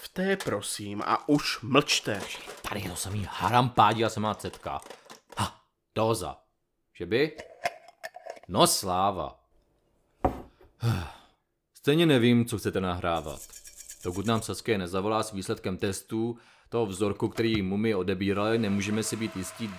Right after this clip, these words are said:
Speaker 2: děravostí případu.
Speaker 1: Jste nesnesitelně důsledný.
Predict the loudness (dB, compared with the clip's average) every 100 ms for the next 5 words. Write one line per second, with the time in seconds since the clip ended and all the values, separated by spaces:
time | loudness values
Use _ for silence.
0 | -4 0 2 2 0 -4 -6 -6 -6 -4
1 | -4 -4 -10 -16 -16 -18 -18 -16 -10 0
2 | 4 4 2 2 2 2 0 4 6 6
3 | 2 0 0 2 2 4 2 0